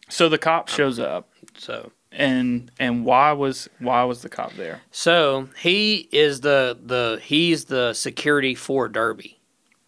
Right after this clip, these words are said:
Speaker 1: Okay.
Speaker 2: Um, uh, but we've talked, <laughs> we've talked with him multiple times. It's always, he, but he's actually probably the,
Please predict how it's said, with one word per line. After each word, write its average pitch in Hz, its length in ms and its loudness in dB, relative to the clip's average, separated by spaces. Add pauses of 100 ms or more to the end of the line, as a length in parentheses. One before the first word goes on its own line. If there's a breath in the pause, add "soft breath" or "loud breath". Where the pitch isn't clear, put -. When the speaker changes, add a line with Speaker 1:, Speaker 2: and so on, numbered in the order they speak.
(600)
Speaker 1:
Okay. 120 120 2
Speaker 2:
Um, 110 280 0 (500 loud breath)
uh, 123 280 4
but 127 160 0
we've 190 220 4
talked, 185 280 2
<laughs> - 0 -
we've 160 420 -4
talked 180 260 2
with 156 160 0
him 143 160 -2
multiple 135 380 0
times. 110 560 -2
It's 143 160 -2
always, 180 320 6 (160 loud breath)
he, 214 200 6
but 160 220 4
he's 190 280 2
actually 180 320 4
probably 160 460 4
the, 131 280 0